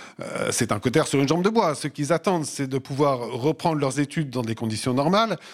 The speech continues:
de récupérer ces petits boulots qui leur permettent de mieux vivre, de retrouver leur loisir aussi, même si c'est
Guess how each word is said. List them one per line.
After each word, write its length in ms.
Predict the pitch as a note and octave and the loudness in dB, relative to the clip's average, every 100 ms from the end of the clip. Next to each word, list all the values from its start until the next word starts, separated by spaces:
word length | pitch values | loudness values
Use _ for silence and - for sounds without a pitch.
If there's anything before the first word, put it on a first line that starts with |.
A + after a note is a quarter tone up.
| - | -18
de 160 | C3 C#3+ | -2 2
récupérer 560 | E3 F#3 G3+ G#3+ A3+ - | 2 2 0 2 2 2
ces 120 | D#3 | 0
petits 160 | - | -2
boulots 260 | D3+ D#3+ F3 | 2 4 4
qui 140 | - | 2
leur 120 | C3+ A#2+ | -2 0
permettent 360 | C3+ C#3+ D3 | 2 2 0
de 100 | B2+ | 0
mieux 160 | C#3+ E3+ | 2 2
vivre, 280 | A3+ G3+ D3+ | 4 2 2
de 140 | D3 | 2
retrouver 600 | D3 C#3 F3 - F#3+ G#3 | 2 2 0 2 4 6
leur 120 | G3 | 4
loisir 360 | F#3+ G#3 A#3 G#3 | 2 2 2 0
aussi, 260 | F#3+ A#3+ | 2 2
même 220 | F#3 E3+ E3+ - - - | 4 2 0 -4 -20 -14
si 140 | - D3 | -4 -2
c'est 200 | D#3 | -2